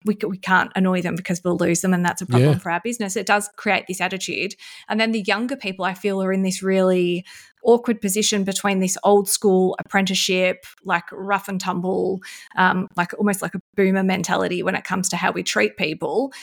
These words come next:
Speaker 1: versus how the world actually is now. And they're trying to navigate that themselves, but they're trying to navigate that from a place of, um, limited experience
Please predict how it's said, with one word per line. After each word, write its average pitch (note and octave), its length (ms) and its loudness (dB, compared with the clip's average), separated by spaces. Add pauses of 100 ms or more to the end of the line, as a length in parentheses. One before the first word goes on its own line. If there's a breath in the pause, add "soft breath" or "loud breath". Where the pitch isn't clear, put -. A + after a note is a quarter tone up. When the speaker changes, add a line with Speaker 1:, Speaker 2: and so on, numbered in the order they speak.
(340 loud breath)
Speaker 1:
versus G3 500 0
how G3+ 480 0
the F#3+ 100 -2
world F#3 420 -2
actually - 460 -6 (100)
is F3+ 240 -4
now. G3 380 0 (340 soft breath)
And G3+ 140 0
they're G#3 140 0
trying B3+ 220 -2
to C4+ 60 -4
navigate F3+ 580 -4
that C#3+ 180 -8
themselves, F#3 560 -6
but - 120 -4
they're A3+ 160 -2
trying C4+ 240 2
to B3+ 80 0
navigate F#3+ 580 -2
that - 180 -4
from G3 140 -10
a F#3 60 -6
place - 520 -4
of, F#3 480 -4 (480 loud breath)
um, F3 540 2 (1500)
limited C#4 420 2
experience G#3 600 -4